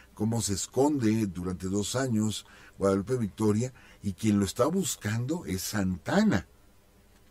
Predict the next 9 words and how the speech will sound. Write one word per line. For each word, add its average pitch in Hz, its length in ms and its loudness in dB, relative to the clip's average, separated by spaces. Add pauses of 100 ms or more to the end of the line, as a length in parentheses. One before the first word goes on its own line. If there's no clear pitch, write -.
(100)
quien 104 240 2
iba 123 160 2
a 131 60 2
decir 139 440 -4 (140)
que 98 80 -2
después 98 380 -2
tendría 101 320 2
una 104 160 0
amistad 104 500 -2